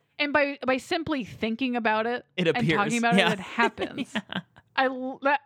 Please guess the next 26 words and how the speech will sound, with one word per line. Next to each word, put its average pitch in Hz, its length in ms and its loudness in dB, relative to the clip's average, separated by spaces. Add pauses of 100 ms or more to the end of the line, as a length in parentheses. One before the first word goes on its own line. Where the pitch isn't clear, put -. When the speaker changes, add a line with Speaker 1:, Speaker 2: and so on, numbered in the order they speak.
Speaker 1:
I 269 80 4
keep 294 240 -2
saying 262 280 0
I 214 100 0
love 196 300 0
that. - 280 -8 (120)
<laughs> - 120 -20
It's 269 540 0
a, 277 40 0
Speaker 2:
You 262 60 0
Speaker 1:
I'm 262 140 6
a - 20 2
Speaker 2:
should. 226 160 6 (120)
Speaker 1:
broken 180 100 0
Speaker 2:
It's 214 120 4
Speaker 1:
record. 196 400 -6 (120)
Speaker 2:
awesome. 170 560 4
Speaker 1:
It's 285 360 0 (160)
so 302 320 2
funny. 214 440 -4 (260)
Speaker 2:
And 269 140 4
it's 254 260 0
just 254 180 0
so 233 180 4
funny 208 340 2
because, 170 680 0